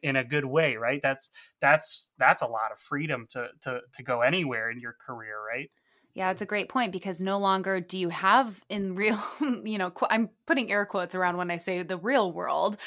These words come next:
Speaker 2: but you don't have an instructor or a professor saying, "This is the assignment," anymore. And so you have to come up with, you know, discovering what works for you. I myself, like, do really poorly when I try to read, uh,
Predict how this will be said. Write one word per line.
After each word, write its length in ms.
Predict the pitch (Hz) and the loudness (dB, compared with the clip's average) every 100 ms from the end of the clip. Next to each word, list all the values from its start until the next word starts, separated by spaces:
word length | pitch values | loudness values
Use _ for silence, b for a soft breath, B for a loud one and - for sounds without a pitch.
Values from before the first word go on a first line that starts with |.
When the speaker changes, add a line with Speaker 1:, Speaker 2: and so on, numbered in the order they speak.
| B - | B 4
Speaker 2:
but 240 | 220 196 | 6 6
you 180 | 214 247 | 2 -2
don't 320 | 220 247 269 233 | 2 4 4 4
have 180 | 226 | 2
an 100 | 202 | 2
instructor 640 | 196 185 202 185 - 185 180 | -2 -2 0 0 0 0 0
or 640 | - 190 185 180 175 175 - | 0 2 2 2 2 -2 -4
a 60 | |
professor 560 | - 202 196 190 196 185 | -6 -2 0 0 0 -4
saying, 320 | 180 180 180 | -2 -2 -2
"This 180 | 175 180 | -6 -6
is 140 | 185 180 | -6 -4
the 120 | 175 | -4
assignment," 520 | 175 180 190 180 - | -2 -2 0 -2 -6
anymore. 420 | 180 170 165 156 | -8 -8 -8 -8
And 240 | - 180 175 | -6 -6 -4
so 120 | 180 | -4
you 240 | 175 185 240 | -4 -2 0
have 160 | 202 | -2
to 80 | 185 | -4
come 220 | - 175 | -6 -4
up 220 | 170 165 180 | -2 -2 -4
with, 220 | 165 165 B B B | -6 -8 B B B
you 100 | 208 | -6
know, 240 | 185 175 - | -2 -2 -4
discovering 520 | 202 190 196 190 185 | -6 -2 -2 -2 -2
what 160 | 175 175 | -2 -2
works 280 | 190 262 - | -2 -4 -8
for 100 | 185 | -8
you. 280 | 170 170 165 | -6 -4 -2
I 160 | 165 190 | 0 0
myself, 380 | 202 - 190 214 | 0 2 2 2
like, 160 | 180 b b _ _ | -4 b b _ _
do 160 | 220 226 | -6 -4
really 500 | 247 269 269 254 - - | -2 -2 -2 -4 -10 -20
poorly 440 | - 269 302 269 | -4 0 2 2
when 120 | 247 | 2
I 100 | 233 | 2
try 200 | 233 220 | 2 0
to 120 | 220 208 | 0 -2
read, 520 | 202 208 208 208 208 208 B B - | -4 -4 -2 -2 -4 -8 B B -2
uh, 460 | 175 170 170 165 | 0 0 0 -2